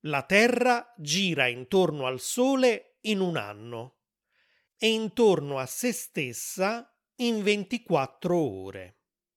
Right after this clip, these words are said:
Il giro che però la Terra compie intorno a se stessa non avviene intorno a un asse perfettamente verticale, ma intorno a un asse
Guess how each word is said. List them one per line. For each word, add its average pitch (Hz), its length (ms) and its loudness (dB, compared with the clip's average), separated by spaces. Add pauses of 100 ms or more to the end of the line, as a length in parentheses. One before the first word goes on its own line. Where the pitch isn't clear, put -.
(460)
Il 196 200 0
giro 254 400 4
che 165 160 -4
però 180 580 4
la 151 200 -4
Terra 170 480 -2
compie 165 840 -2
intorno 180 680 2
a 147 80 -2
se - 240 -6
stessa 143 920 -8 (580)
non 254 260 2
avviene 185 580 2
intorno 175 800 2
a 147 80 0
un 151 160 -2
asse 170 720 -2
perfettamente 156 1200 -2
verticale, 117 1080 -8 (460)
ma 269 120 2
intorno 190 640 0
a 254 60 2
un 269 160 0
asse 202 920 -4